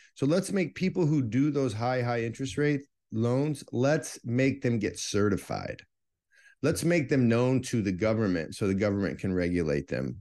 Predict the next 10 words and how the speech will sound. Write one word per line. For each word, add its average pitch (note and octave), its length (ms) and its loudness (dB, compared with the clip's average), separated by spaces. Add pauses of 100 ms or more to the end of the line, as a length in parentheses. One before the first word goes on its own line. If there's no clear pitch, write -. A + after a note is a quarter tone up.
by F#2 120 0
making A2+ 320 2
sure A2 280 0
that F2+ 200 0 (680)
their A2+ 100 0
forty-six A#2 540 0
percent G#2 300 0
interest F#2+ 320 -4
rates F2 380 0 (720)
aren't G#2+ 260 0